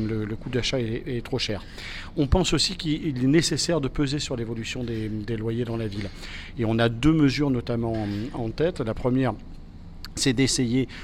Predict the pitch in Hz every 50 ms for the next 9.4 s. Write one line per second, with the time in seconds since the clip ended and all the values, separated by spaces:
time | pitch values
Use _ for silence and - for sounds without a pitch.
0 | - - - 127 - - 180 170 - 165 - - - 139 127 131 123 123 139 131
1 | 113 113 104 - - 113 104 101 101 101 95 101 101 101 101 98 98 98 98 90
2 | 95 95 92 92 95 95 95 98 95 95 95 95 104 - - 110 110 113 107 -
3 | - 113 113 107 98 110 110 107 113 - - 131 117 - - 131 - - - -
4 | 160 - - - 156 135 - - - - - - - - - - 123 110 120 110
5 | 107 104 92 107 104 98 98 98 92 90 95 95 95 95 90 - 95 92 90 87
6 | 104 - - - - 185 165 - - - - - - - 127 120 - 131 117 117
7 | 113 - - 120 110 110 107 - - 110 104 101 104 110 107 104 110 - - 113
8 | - 120 104 101 113 104 104 101 - - 117 110 113 110 107 - - 101 - -
9 | 107 - - - - 160 185